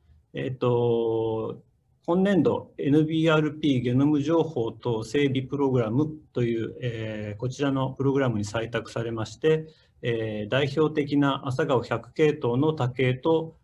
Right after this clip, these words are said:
遺伝子変異の、お、情報整備ということを進めております。で、この事業の目的は、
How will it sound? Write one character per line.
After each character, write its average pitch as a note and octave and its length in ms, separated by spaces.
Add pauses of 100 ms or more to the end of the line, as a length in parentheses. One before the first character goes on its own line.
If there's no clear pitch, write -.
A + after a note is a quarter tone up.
(120)
遺 A#2+ 120
伝 C#3 200
子 C3+ 180
変 C3 260
異 A#2+ 60
の、 D#3 340
お、 A2 560
情 A#2+ 260
報 A#2 220
整 A#2+ 180
備 F#2+ 200 (400)
と E3 100
い E3 80
う D#3+ 40
こ D#3+ 120
と F3 400
を - 40
進 A#2+ 300
め G#2+ 80
て D#3 380
お A2 80
り G#2 80
ま G2+ 120
す。 - 220 (960)
で、 D3 80
こ D#3+ 140
の F3 200
事 G3 160
業 G#3+ 160
の C3 100
目 A2+ 200
的 C3 300
は、 E3 340